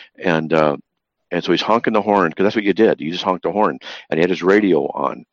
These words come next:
And then the guy in the front seat's having a conversation with the guy behind me, and two guys behind left were having conversations. And I also have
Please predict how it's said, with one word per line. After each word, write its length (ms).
And 220
then 100
the 80
guy 200
in 60
the 60
front 260
seat's 280
having 180
a 60
conversation 420
with 100
the 60
guy 220
behind 420
me, 220
and 180
two 140
guys 260
behind 380
left 180
were 80
having 220
conversations. 760
And 80
I 60
also 240
have 120